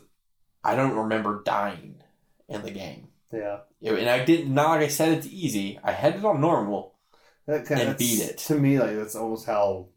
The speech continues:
Speaker 2: Force Unleashed two was.
Speaker 1: Huh?
Speaker 2: Force
Speaker 1: Oh,
Speaker 2: Unleashed
Speaker 1: yeah,
Speaker 2: two.
Speaker 1: God, it's, yeah, I remember that
Speaker 2: So
Speaker 1: too.
Speaker 2: easy.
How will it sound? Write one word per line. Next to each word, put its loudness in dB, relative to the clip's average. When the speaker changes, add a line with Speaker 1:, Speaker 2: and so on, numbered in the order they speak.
Speaker 2:
Force -6
Unleashed -16
two -6
was. -12
Speaker 1:
Huh? -4
Speaker 2:
Force -2
Speaker 1:
Oh, 8
Speaker 2:
Unleashed -2
Speaker 1:
yeah, -4
Speaker 2:
two. -8
Speaker 1:
God, 4
it's, 0
yeah, -4
I -2
remember 0
that 4
Speaker 2:
So 0
Speaker 1:
too. -12
Speaker 2:
easy. -14